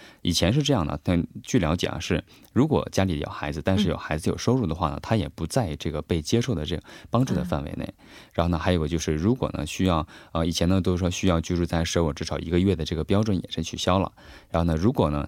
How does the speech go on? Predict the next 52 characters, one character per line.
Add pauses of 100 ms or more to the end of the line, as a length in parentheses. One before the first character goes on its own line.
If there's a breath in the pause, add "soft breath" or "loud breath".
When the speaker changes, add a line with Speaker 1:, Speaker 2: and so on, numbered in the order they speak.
Speaker 1:
家
里
有
六
十
五
岁
的
老
人
或
者
是， (280 loud breath)
呃，
有
残
疾
人
的
话
呢， (200 loud breath)
也
在，
也
就
是
不
考
虑
你
这
个
其
他
的
标
准，
就 (120)
直
接
就
是
受
帮
助
的
这
个
对
象
了。 (240)
Speaker 2:
嗯。